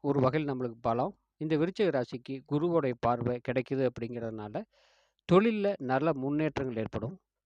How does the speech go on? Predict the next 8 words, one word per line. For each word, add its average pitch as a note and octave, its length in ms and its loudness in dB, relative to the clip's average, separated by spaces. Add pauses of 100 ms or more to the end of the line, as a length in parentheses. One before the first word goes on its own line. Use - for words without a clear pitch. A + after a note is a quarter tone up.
(760)
பொருளாதார F#3 560 4 (120)
தடைகள் D3+ 460 0
இதுவரைக்கும் D3 520 0
இருந்துட்டு C3+ 300 -8
இருந்தது B2+ 360 -2
அப்படிங்கிறது A#2+ 580 -4 (580)
விலகக்கூடிய C#3+ 680 -2
காலம். A2+ 380 -8